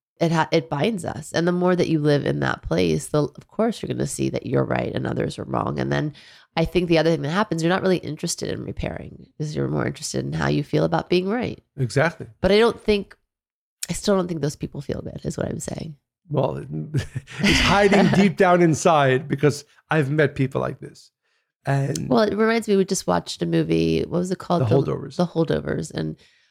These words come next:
Speaker 1: I didn't even know, you're like, "It's a comedy." It,
Speaker 2: It was supposed
Speaker 1: it,
Speaker 2: to be. It
Speaker 1: it,
Speaker 2: wasn't
Speaker 1: it,
Speaker 2: so much
Speaker 1: it had
Speaker 2: fun.
Speaker 1: funny parts, but it was not a comedy. It was a drama.
Speaker 2: I wouldn't have watched it if I knew it was a
Speaker 1: I
Speaker 2: drama.
Speaker 1: loved it. I was
Speaker 2: I
Speaker 1: happy
Speaker 2: know,
Speaker 1: to
Speaker 2: no,
Speaker 1: watch
Speaker 2: I'm
Speaker 1: it 'cause you
Speaker 2: happy
Speaker 1: never
Speaker 2: to
Speaker 1: watch those movies with me.
Speaker 2: <laughs>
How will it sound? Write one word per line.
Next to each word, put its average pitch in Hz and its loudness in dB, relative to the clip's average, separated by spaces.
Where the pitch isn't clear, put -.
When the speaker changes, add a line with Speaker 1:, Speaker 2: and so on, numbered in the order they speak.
Speaker 1:
I 185 4
didn't 208 2
even 208 2
know, 180 4
you're 170 4
like, 170 2
"It's 160 -6
a 165 -10
comedy." 160 0
It, 131 2
Speaker 2:
It 160 2
was - -6
supposed 147 2
Speaker 1:
it, - -20
Speaker 2:
to - -12
be. - 0
It 139 2
Speaker 1:
it, 135 2
Speaker 2:
wasn't 135 4
Speaker 1:
it, - -2
Speaker 2:
so - -4
much 131 -4
Speaker 1:
it 220 4
had 233 2
Speaker 2:
fun. - -10
Speaker 1:
funny 190 2
parts, - -2
but 170 0
it 165 6
was 160 2
not 156 0
a 156 0
comedy. 156 -6
It 156 0
was 165 -6
a 165 -6
drama. 160 -4
Speaker 2:
I 151 0
wouldn't 151 6
have 120 -4
watched 127 0
it 156 -2
if 143 -4
I 156 0
knew - -2
it - -2
was - -4
a - 4
Speaker 1:
I 208 4
Speaker 2:
drama. 185 4
Speaker 1:
loved - -2
it. 151 2
I 160 2
was 180 2
Speaker 2:
I 190 2
Speaker 1:
happy 170 4
Speaker 2:
know, - 4
Speaker 1:
to 180 4
Speaker 2:
no, - 6
Speaker 1:
watch 156 4
Speaker 2:
I'm 147 2
Speaker 1:
it 139 0
'cause 165 2
you 180 6
Speaker 2:
happy 175 4
Speaker 1:
never 175 6
Speaker 2:
to 165 4
Speaker 1:
watch 156 2
those 147 -2
movies 147 2
with 151 -6
me. 147 -2
Speaker 2:
<laughs> - -6